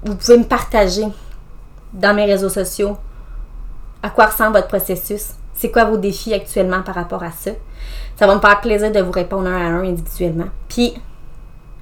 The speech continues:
plus qu'on va prendre le temps de s'aimer, de se choisir,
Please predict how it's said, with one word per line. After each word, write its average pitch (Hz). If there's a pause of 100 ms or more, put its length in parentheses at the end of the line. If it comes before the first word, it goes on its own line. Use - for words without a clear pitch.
(1400)
plus 269
qu'on 214
va 208
prendre 220
le 180
temps 196 (400)
de 180
s'aimer, 208
de 190
se 196
choisir, 190